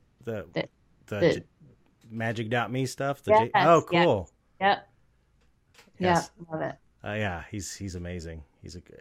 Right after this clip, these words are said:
Speaker 1: he, he actually is, um, there's some new show on Netflix, this animated show that that guy Duncan Trussell does, and I guess he's in one of the episodes as, like, an animated
Speaker 2: Okay.
Speaker 1: character.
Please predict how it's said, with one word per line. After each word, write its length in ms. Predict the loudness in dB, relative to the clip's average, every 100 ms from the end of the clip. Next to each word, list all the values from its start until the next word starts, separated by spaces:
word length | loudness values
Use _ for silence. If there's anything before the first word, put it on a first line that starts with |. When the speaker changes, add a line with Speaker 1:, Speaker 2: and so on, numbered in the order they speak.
| -14 -14 -14
Speaker 1:
he, 60 |
he 200 | 0 4
actually 480 | 4 2 0 2 2
is, 260 | 0 -2 -6
um, 400 | -4 -4 -6 -12 _ _ _ _ _ _
there's 120 | -8
some 120 | -2 2
new 140 | 2
show 280 | 4 2 2
on 120 | 0
Netflix, 480 | -4 -6 -10 -12 -12
this 160 | -12
animated 480 | -8 -6 -6 -6 -8
show 380 | -8 -6 -6 -8 _ _ _ _ _ _ _ -10
that 180 | -10 -8
that 160 | -10
guy 160 | -8 -8
Duncan 420 | -6 -8 -6 -10
Trussell 480 | -8 -8 -6 -8 -8
does, 300 | -8 -8 -10
and 100 | -12
I 60 |
guess 220 | -10 -10 -10
he's 680 | -8 -6 -6 -10 -12 -20 _ _ _
in 180 | -10 -8
one 120 | -6
of 80 | -6
the 100 | -8
episodes 720 | -8 -8 -8 -6 -8 -12 -20 _ _
as, 140 | -14 -12
like, 160 | -12
an 60 | -8
animated 380 | -6 -4 -4 -4
Speaker 2:
Okay. 100 | -4
Speaker 1:
character. 460 | -2 -2 -4 -6